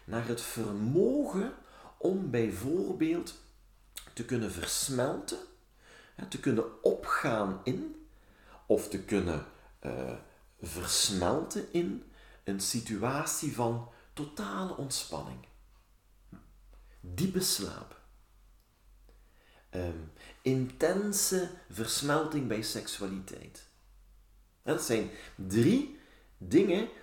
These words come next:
die ik patiënten vaak hoor noemen. Soms allemaal, soms één van de drie. "Oh, ik kan mij zo, ik kan mij niet ontspannen, hè." Dan ga ik eens voor een fijne massage en dan lig ik daar en dan kan ik daar niet van genieten. Of ik heb slaapproblemen,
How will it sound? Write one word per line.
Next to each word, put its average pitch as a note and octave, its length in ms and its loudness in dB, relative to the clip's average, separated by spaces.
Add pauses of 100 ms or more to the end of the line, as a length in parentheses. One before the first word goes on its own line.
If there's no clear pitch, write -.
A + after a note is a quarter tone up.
(120)
die A2+ 340 2
ik - 60 -10
patiënten E3 480 2
vaak B2+ 320 2
hoor A#2+ 220 2
noemen. A2+ 300 2 (220)
Soms A2+ 300 0
allemaal, F2+ 440 4
soms A2+ 220 -2
één C3 220 2
van D#2 120 -8
de - 60 -8
drie. - 200 -12 (480)
"Oh, - 80 -10
ik - 80 -8
kan A#2 140 -6
mij B2+ 140 4
zo, A#2+ 340 6
ik - 100 -16
kan C3+ 140 2
mij D3+ 100 6
niet G3+ 200 6
ontspannen, C3+ 580 2
hè." D3 120 -4 (320)
Dan G2 160 0
ga C3 160 4
ik F#3+ 120 4
eens F#3+ 180 4
voor E3 280 4
een E3+ 180 4 (220)
fijne F3 380 8
massage D#3 580 4 (200)
en A2 100 4
dan A2+ 180 6
lig F#3 160 6
ik F#3 140 0
daar E3+ 260 4 (180)
en - 60 -4
dan A2 100 0
kan A2+ 120 2
ik A#2+ 100 4
daar G#2+ 120 2
niet B2 140 6
van G#2+ 140 0
genieten. F2+ 380 -4 (920)
Of - 400 6
ik A#2+ 120 -2
heb C#3+ 120 2
slaapproblemen, - 920 -2